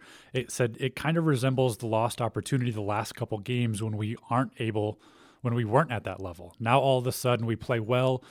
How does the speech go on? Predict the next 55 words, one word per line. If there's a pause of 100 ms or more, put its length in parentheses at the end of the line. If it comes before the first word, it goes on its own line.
(460)
and
you
don't
get
the
win,
and
you're
on
a
little
bit
of
a
slide." (420)
W-,
what
he's
saying
is,
you
know, (880)
yeah, (100)
this
is
a
game
that, (580)
yeah,
maybe
we
lost,
we
feel
good
about
it, (720)
but
the
bigger
opportunity
loss
was
the
last
two
games.
Whereas
if
you
play
at
a
similar
level,